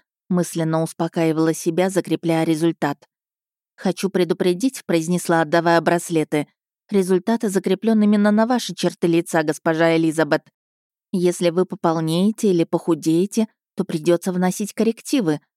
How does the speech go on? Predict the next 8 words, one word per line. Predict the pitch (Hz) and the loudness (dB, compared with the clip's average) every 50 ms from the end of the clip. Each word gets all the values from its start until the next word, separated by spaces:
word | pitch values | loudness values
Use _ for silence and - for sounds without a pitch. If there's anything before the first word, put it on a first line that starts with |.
| _ _ | _ _
а | - 196 180 | 0 2 2
это | 180 196 196 - 262 | 2 2 2 0 0
будет | 220 208 226 190 226 214 | 0 0 0 0 -2 -2
стоить | - - - 202 202 233 226 - - | -2 -2 0 0 0 0 -2 -4 -4
отдельной | 247 254 233 202 175 190 170 156 160 160 165 160 | -2 0 0 2 2 2 2 2 2 0 -4 -4
суммы». | - - 170 160 160 160 160 160 160 - _ _ _ _ _ _ _ _ _ _ _ _ _ | -4 -2 -2 0 0 0 -2 -2 -4 -6 _ _ _ _ _ _ _ _ _ _ _ _ _
«Не | - 285 285 | -2 0 0
беспокойтесь, | 240 302 - - - 277 262 - 208 180 165 151 - 175 - - | 0 0 0 0 0 -2 0 2 0 0 0 0 -2 -6 -6 -8